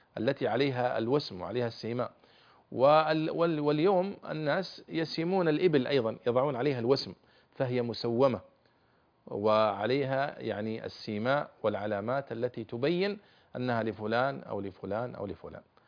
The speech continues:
فمعنى مسومة عند ربك أي عليها علامة معلمة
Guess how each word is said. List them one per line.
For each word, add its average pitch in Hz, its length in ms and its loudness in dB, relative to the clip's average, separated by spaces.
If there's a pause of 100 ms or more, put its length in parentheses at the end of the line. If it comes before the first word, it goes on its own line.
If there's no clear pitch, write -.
(600)
فمعنى 123 320 -2
مسومة 110 600 -2
عند 107 280 -4
ربك 151 360 0
أي 117 100 -2
عليها 120 300 -2
علامة 101 440 -2
معلمة 147 520 -2